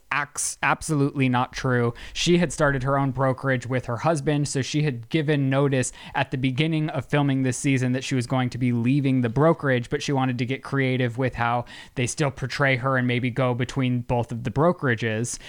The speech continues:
And she said that's Selling Sunset's way of kind of,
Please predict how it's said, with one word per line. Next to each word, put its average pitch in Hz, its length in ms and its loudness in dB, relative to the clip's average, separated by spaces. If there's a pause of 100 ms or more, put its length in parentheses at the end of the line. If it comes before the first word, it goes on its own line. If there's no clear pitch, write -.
(180)
And 139 160 0
she 156 200 -2
said 127 240 -4
that's 131 260 -2
Selling 127 320 -2
Sunset's 139 640 -2
way 123 520 2
of 123 320 -2
kind 123 300 -2
of, 117 220 -4